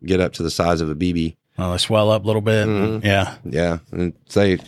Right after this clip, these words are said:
Speaker 1: twins came in holding their freaking butt cheeks 'cause they were getting lit up. I was like, "Okay,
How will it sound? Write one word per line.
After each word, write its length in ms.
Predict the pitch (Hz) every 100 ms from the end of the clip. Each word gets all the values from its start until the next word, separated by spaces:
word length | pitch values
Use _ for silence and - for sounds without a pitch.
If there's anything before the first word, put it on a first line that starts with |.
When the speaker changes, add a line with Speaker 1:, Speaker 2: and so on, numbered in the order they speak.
| -
Speaker 1:
twins 300 | - 120 113
came 260 | - 110 110
in 360 | 113 110 110 107 - - -
holding 320 | - 110 104
their 140 | 104 98
freaking 480 | 95 104 95 87 82 _ _ _ 90
butt 240 | 117 110
cheeks 400 | - 113 113 -
'cause 160 | - 92
they 140 | 110
were 200 | 85 85 - _ _ 107
getting 280 | 117 98 104
lit 160 | 110
up. 280 | 110 117 107 _ - - - _ -
I 40 |
was 80 | 98
like, 140 | 98
"Okay, 380 | 110 139 127 135